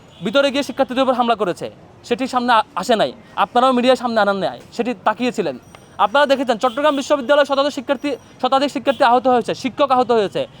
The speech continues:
এই রক্তাক্ত একটি ঘটনা যে-, যিনি নেতৃত্ব দিয়েছেন সে স্থানীয় বিএমপি, এবং সেটিও সামনে আসে নাই।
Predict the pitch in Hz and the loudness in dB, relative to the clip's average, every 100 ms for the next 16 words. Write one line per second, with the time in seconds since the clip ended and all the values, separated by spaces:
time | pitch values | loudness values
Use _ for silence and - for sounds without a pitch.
0 | - 214 240 254 294 269 285 294 269 277 | -8 0 0 2 -2 0 -2 0 0 0
1 | 269 220 240 185 233 254 240 262 277 233 | 0 0 0 0 -2 -2 -2 -2 -2 -2
2 | 208 147 117 - - 233 - 254 262 226 | -2 -6 -10 -16 -8 -8 -4 0 2 2
3 | 214 156 131 - - 220 269 311 302 330 | 0 -4 -10 -12 -4 -2 0 2 2 4
4 | 302 269 247 214 151 | 2 2 2 0 -6